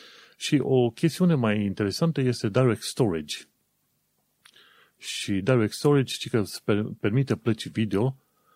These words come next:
să comunice direct cu hardul, dar ca Direct Storage să funcționează, trebuie să ai, să ai un S S D pe N V M E, pe slot M punct doi. Deci nu S S D-uri pe sata, de exemplu.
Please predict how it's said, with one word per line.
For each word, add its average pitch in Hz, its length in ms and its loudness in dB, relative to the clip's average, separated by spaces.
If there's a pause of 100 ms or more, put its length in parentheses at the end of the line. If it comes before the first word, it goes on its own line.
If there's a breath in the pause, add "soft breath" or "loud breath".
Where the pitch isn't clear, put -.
să - 160 -2
comunice 120 460 2
direct 104 260 -2
cu 101 120 -8
hardul, 87 400 -4
dar 98 220 -2 (360)
ca 95 480 -2
Direct 110 480 2
Storage 101 280 0
să - 100 -6
funcționează, 117 540 -2
trebuie 101 240 -2
să - 100 -4
ai, 117 80 2
să 104 360 -6
ai 107 160 -2
un 113 200 0
S - 140 -4
S - 140 -6
D 98 240 0 (640 loud breath)
pe 113 160 0 (120)
N 135 80 6
V 117 60 2
M 113 200 4
E, 101 180 0
pe 90 280 -4 (220)
slot - 440 -2
M 104 60 -2
punct 95 260 -6
doi. 95 220 -2 (840 soft breath)
Deci - 200 -6
nu 127 320 2
S - 60 -10
S 113 200 -2
D-uri 107 240 2
pe 107 100 -2
sata, 95 300 -6
de 82 80 -10
exemplu. 80 460 -10